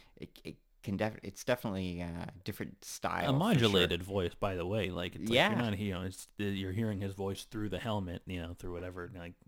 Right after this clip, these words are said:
Speaker 2: yeah, and it's just, but they made it work, and
Speaker 1: Mm-hmm.
Speaker 2: it, it worked well. Um, yeah.
Speaker 1: Yeah.
Speaker 2: It's great. Really enjoyed that series.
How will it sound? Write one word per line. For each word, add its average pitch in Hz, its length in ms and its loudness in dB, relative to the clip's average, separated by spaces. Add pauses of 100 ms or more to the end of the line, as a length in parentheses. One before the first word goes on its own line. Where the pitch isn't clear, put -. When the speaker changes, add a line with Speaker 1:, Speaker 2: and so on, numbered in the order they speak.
Speaker 2:
yeah, 85 140 -4
and 85 180 -2
it's 98 200 -4
just, - 300 -4 (600)
but 95 280 4 (280)
they 107 120 4
made 131 200 4
it 185 100 0
work, 139 420 0 (100)
and 147 120 2
Speaker 1:
Mm-hmm. 147 100 4
Speaker 2:
it, 147 60 4
it 95 80 2
worked 101 320 0
well. 101 340 0 (180)
Um, 90 460 -4 (380)
yeah. 107 140 -4 (500)
Speaker 1:
Yeah. 107 100 -6
Speaker 2:
It's 107 160 -14
great. 95 240 -8 (460)
Really 107 180 4
enjoyed 87 300 0
that 85 180 -10
series. 92 320 -10